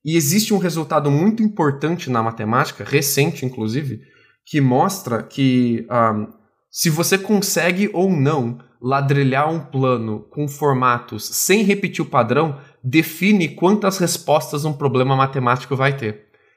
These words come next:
E nesse filme, a gente vê essa referência quando a gente percebe que ele ladrilhou aquele, ah, universo com várias cópias daquele quarteirão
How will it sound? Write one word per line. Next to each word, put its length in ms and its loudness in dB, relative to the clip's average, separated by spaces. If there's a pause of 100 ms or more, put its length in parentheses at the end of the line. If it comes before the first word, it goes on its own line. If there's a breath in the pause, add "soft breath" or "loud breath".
(160)
E 260 -2
nesse 280 0
filme, 500 -2
a 100 0
gente 360 -2
vê 260 2
essa 220 -4
referência 720 -2 (260 loud breath)
quando 200 2
a 40 4
gente 240 0
percebe 520 0
que 120 -6
ele 140 0
ladrilhou 880 0 (220 loud breath)
aquele, 840 0
ah, 200 -10
universo 680 2
com 180 -4
várias 520 0
cópias 440 0
daquele 340 0
quarteirão 760 0